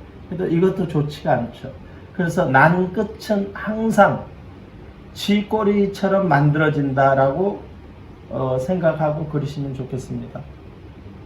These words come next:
자, 이걸 우리가 이제 난내 일, 이, 삼을,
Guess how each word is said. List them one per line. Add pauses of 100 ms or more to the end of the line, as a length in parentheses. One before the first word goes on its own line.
(1200)
자, (320)
이걸
우리가
이제
난내 (840)
일,
이,
삼을,